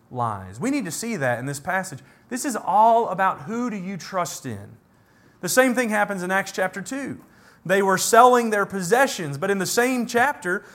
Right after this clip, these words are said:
they were still meeting in their own homes. That's because Jesus wasn't calling them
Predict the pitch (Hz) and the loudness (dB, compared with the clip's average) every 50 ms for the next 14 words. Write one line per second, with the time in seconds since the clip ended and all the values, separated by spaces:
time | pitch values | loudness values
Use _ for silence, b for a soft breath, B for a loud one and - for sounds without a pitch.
0 | B B B - 226 240 240 220 - - 269 285 277 240 220 233 269 294 285 285 | B B B 4 4 4 4 2 2 0 2 2 4 2 2 -2 -2 -2 -2 -2
1 | 269 247 240 233 240 233 226 220 220 233 233 220 226 254 285 320 294 240 196 156 | -2 -2 -2 0 0 2 2 2 2 2 0 0 0 2 4 4 2 2 0 -4
2 | 175 208 - - 254 240 - 277 269 233 202 185 254 277 269 240 269 - 240 254 | -4 -6 -4 -4 -4 2 4 4 4 4 2 -2 -2 -2 0 -2 -4 -2 2 2
3 | 262 240 269 247 190 - 214 247 269 277 269 247 220 208 208 202 | 2 2 0 -6 -8 -2 2 2 4 4 2 0 -2 -2 -4 -4